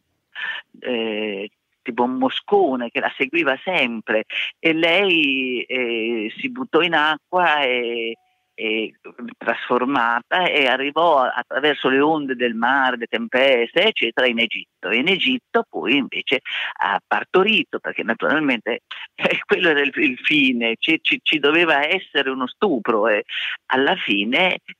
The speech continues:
Io arriva in Egitto, genera Epafo e da lì poi dopo le, la, la, la grande stirpe de-, di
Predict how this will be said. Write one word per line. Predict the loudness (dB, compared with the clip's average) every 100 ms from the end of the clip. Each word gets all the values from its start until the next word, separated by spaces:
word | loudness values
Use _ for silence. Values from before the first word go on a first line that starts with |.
| _
Io | -4 0 2
arriva | 2 2 -2 0 0 0
in | -2
Egitto, | -2 -4 -6 -10 -4 -2 -2 _ _
genera | 0 2 2 2 0 0
Epafo | 0 0 2 -2 0 -2 -2 -8 _ -2
e | 0
da | 2 0
lì | -2 -8
poi | -4 -2
dopo | -2 0 2
le, | 2 0 -2 _ -4
la, | -2
la, | 0 -2
la | -2 -4
grande | 0 0 0 -2
stirpe | -2 -2 0 0
de-, | 2 -2
di | -2